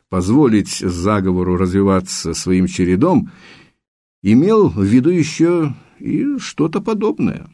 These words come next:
Хотя, конечно, в случае с заговором эти мысли не были определяющими, ведь любое действие тогда оказывается наиболее эффективным, когда одновременно решает сразу несколько задач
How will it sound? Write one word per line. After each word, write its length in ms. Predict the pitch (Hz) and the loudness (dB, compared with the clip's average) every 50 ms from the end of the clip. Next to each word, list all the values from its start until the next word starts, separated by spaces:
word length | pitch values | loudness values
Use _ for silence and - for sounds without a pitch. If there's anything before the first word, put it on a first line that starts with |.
| _ _ _ | _ _ _
Хотя, 280 | - - - - 190 | -12 -10 -8 -8 -4
конечно, 400 | - - 101 131 175 180 - 110 | -2 0 2 2 2 2 0 -4
в 60 | - | -4
случае 600 | - - 110 151 165 156 - 139 139 131 120 107 - - - - _ | -2 0 0 0 0 -2 -2 0 2 2 2 0 -2 -8 -18 -12 _
с 80 | 95 95 | -4 -2
заговором 800 | 92 82 85 98 101 104 104 101 107 110 117 120 120 123 123 120 | -2 -2 -2 -2 -2 -2 -2 -2 -2 -2 -2 -2 0 0 -2 0
эти 200 | - 107 107 - | -2 -4 -2 -2
мысли 720 | 92 90 90 95 104 104 - - 113 123 135 139 143 139 135 | 0 2 2 2 2 0 -2 -4 0 0 2 2 2 2 2
не 320 | 143 151 180 190 175 135 | 2 2 2 0 2 2
были 180 | 98 92 90 90 | 2 2 2 2
определяющими, 1160 | 90 90 95 104 101 127 147 160 147 104 90 82 82 - - - - - - - - - - - - - - | 0 0 -2 0 0 2 2 4 2 2 0 -2 -4 -10 -12 -14 -10 -10 -10 -10 -10 -12 -14 -18 -20 -6 -2
ведь 220 | 98 98 92 - | -2 -2 2 2
любое 340 | 110 107 113 143 165 135 107 | 2 2 4 4 4 4 4
действие 640 | 95 85 85 104 104 117 113 - - - 156 160 160 | 2 2 0 2 2 2 0 -2 -4 -2 0 0 0
тогда 680 | 156 - 90 82 80 76 85 87 95 110 139 151 156 156 - - - - - | 0 -2 -4 -4 -4 -4 -2 -2 -2 -2 -2 -4 -8 -12 -20 -20 -20 -20 -14
оказывается 600 | _ - - - 95 92 101 104 101 101 98 - 107 | _ -10 -4 -2 -2 0 0 0 0 0 -2 0 2
наиболее 600 | 107 110 117 123 117 110 113 113 120 123 123 135 | 4 4 4 4 4 4 4 4 6 6 4 4
эффективным, 880 | 127 - 127 107 104 - - - 95 95 95 92 104 117 143 170 180 - | 4 2 -2 -2 -2 -8 -8 -2 0 2 4 4 4 4 4 2 0 -2
когда 320 | - 95 90 82 90 95 | -2 -4 -4 -2 -2 -2
одновременно 960 | 92 - 104 104 107 104 104 95 90 92 92 90 92 92 90 90 101 110 123 127 | 0 0 0 2 2 2 2 2 2 2 2 2 4 4 4 4 4 4 4 4
решает 460 | 117 107 98 - - 90 90 90 92 | 2 0 -2 -2 -4 -4 -4 -4 -4
сразу 320 | - 92 92 92 90 107 | -2 -2 -2 0 0 2
несколько 500 | 113 131 196 202 151 - - 85 - - | 2 4 4 2 0 -2 -6 -6 -4 -4
задач 580 | 85 76 92 92 87 90 90 90 - - - | -4 -2 -2 -2 -2 -2 -6 -6 -8 -14 -18